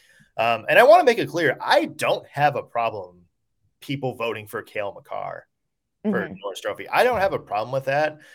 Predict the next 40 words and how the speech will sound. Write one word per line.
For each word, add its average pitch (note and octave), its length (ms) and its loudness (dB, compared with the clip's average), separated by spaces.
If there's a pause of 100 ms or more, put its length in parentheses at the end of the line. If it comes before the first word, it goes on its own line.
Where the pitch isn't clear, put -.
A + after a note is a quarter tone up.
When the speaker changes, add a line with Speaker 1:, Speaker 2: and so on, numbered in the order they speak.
(120)
Speaker 1:
I B2 140 -2
think F#3+ 220 -6
for - 120 -10
me, A2+ 380 -8
what A2+ 300 -4 (160)
irked A2+ 340 -10
me A#2 300 -12
was F#2+ 320 -10
some A2+ 260 -6
of G#2 80 -8
these, G2 1000 -10
you A2+ 180 -16
know, E2+ 300 -12 (600)
writers G#2+ 720 0
who A2+ 200 -6
are, F#2 280 -6 (120)
you A2 120 -14
know, F#2 160 -10
completely D3+ 960 -4
discrediting F2 840 -12 (280)
what G2 220 -10
Roman F2+ 300 -10
Josi F2 540 -12 (320)
had F2+ 240 -12
done F#2 220 -8
this A3 60 0
Speaker 2:
Right. G#3+ 180 2
Speaker 1:
season. - 160 -12 (180)
You A2+ 120 -4
know, A2+ 100 4
the, A2 140 -4
the A#2 140 -2
takes B2 360 -4
where A2 100 -2
it's G#2+ 120 -8
like, A2+ 180 0
"Oh, B2+ 200 2
I'd C3 200 0
have G#2 280 -2
him. G2+ 240 -10